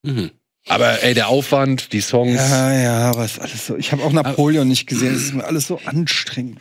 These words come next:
Speaker 1: Ich weiß nicht, ich, ich kenn, ich kenn die, ich kenn das wirklich nur, das Thema Musical, <clears throat> Les Misérables, nur aus American Psycho, aus dem Buch. Ohne American Psycho hätte ich nicht mal gewusst, dass dieses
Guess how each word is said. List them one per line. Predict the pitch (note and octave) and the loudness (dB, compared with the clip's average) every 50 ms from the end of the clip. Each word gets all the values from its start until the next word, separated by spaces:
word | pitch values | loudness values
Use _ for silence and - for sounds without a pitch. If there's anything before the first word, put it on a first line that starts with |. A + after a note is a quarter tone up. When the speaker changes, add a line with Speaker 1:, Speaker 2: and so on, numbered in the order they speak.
| - - | -8 -8
Speaker 1:
Ich | C3+ - - | -6 -4 -2
weiß | F3+ G#3 D#3 | -2 -2 0
nicht, | C#3 B2+ C#3+ - E3 | 0 0 0 0 0
ich, | C3+ D3 | -2 -2
ich | G3 G#3 - | -2 -2 -2
kenn, | - - G#3 A#3+ C4 A#3 | 0 -2 0 0 0 0
ich | D3+ - - | 0 -2 -2
kenn | - - G#3 G#3 F3+ | -2 -2 0 0 2
die, | E3 D#3 C#3+ D3 B2 - - - | 0 0 0 -2 -10 -16 -10 -4
ich | C3+ C#3 - | -4 -4 -2
kenn | - - F3+ G3+ | -2 -4 -2 0
das | E3+ C#3 B2 - | 0 -2 -2 0
wirklich | C#3 E3+ - - E3+ - - | -2 -2 -2 -2 -6 -4 -2
nur, | D3 D3+ D3+ D#3+ G#3 B3+ B3+ _ | 0 0 0 0 0 -2 -4 _
das | - - - - | -6 -6 -6 -6
Thema | - - D#3 D3 D3 C#3+ C3+ C3+ C3+ C3+ D3 _ - | -4 -4 -2 0 0 0 0 -2 -4 -4 -8 _ -2
Musical, | B2+ D3 D#3 D#3 D#3 - - E3+ E3 D#3 - _ | -2 0 0 0 -2 -2 0 -2 -2 -2 -4 _
<clears throat> | - - - A#2 G#2+ A2 C#3+ C#3+ C3 B2+ | -6 -4 -2 -2 0 -2 -2 -2 -2 0
Les | - C3 C3 | 0 0 0
Misérables, | C3 C3 B2 C3+ C3 B2 C3 C#3 C#3+ D#3 D#3 D#3 _ _ _ _ _ _ _ - | 0 0 0 -2 -2 -2 -2 -2 -2 -2 -4 -6 _ _ _ _ _ _ _ -4
nur | C3+ C#3 D3+ E3+ F#3+ - - | 0 2 2 2 0 0 -2
aus | C3 C#3 - | -4 -4 -2
American | B2 C3 C3 B2 A#2 C3 A#2+ | -2 -2 -2 -4 -4 -6 -6
Psycho, | - A#2 A2+ G2+ - | -6 -6 -8 -8 -12
aus | - - - - | -16 -18 -14 -14
dem | G2+ F#2 | -12 -12
Buch. | - - _ _ _ _ _ _ _ _ _ _ _ _ _ _ - | -14 -16 _ _ _ _ _ _ _ _ _ _ _ _ _ _ -4
Ohne | - C#3+ E3 F#3+ D#3 | -2 0 0 0 0
American | D3+ E3 D#3+ D#3 C#3+ D3 | 2 0 0 0 -2 -2
Psycho | - E3 D#3 C#3+ | -2 -2 -2 0
hätte | C#3 C3+ - | -2 -2 -2
ich | - | -2
nicht | D3+ D3 | 0 0
mal | C#3 A#2+ | 0 0
gewusst, | A2+ G#2+ G2+ C3 C#3+ C#3 - - | -2 -2 -2 -2 -2 -2 -4 -6
dass | G#2+ - - - | -8 -8 -8 -10
dieses | G#2 G2+ G2 F#2+ F#2 - - - - | -12 -10 -8 -8 -8 -10 -10 -14 -16